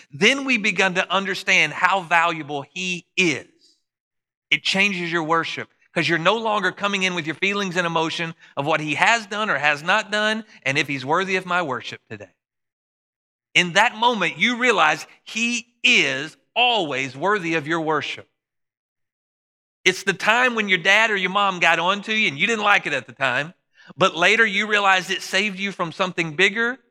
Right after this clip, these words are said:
and you realized how important they were in your life. Now, that's a hard statement to make 'cause I have good parents in my life and I can remember those moments that they did things I didn't like.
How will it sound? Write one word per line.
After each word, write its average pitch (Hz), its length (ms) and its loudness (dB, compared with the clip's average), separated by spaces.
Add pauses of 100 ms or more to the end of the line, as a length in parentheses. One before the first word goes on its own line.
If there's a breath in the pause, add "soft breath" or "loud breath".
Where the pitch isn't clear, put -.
(500)
and 143 100 -2
you 151 100 0
realized 160 380 2
how 151 200 2
important 139 440 -6
they 135 120 -2
were 127 200 -2
in 120 100 -8
your 117 120 -6
life. 117 240 -2 (840)
Now, 156 140 6
that's 196 200 0
a 202 80 2
hard 220 340 4
statement 196 380 0
to 170 80 -4
make 190 320 2
'cause 175 180 -2 (180 loud breath)
I 202 140 6
have 185 300 2
good 170 180 -4
parents 190 360 0
in 160 60 -10
my 143 100 2
life 139 200 2
and 151 80 2
I 180 80 4
can 196 140 -4
remember 208 340 2
those 165 260 -2
moments 151 360 -4
that 165 100 -2
they 165 80 0
did 180 260 0
things 165 220 -2
I 160 100 4
didn't 143 280 -6
like. 135 200 0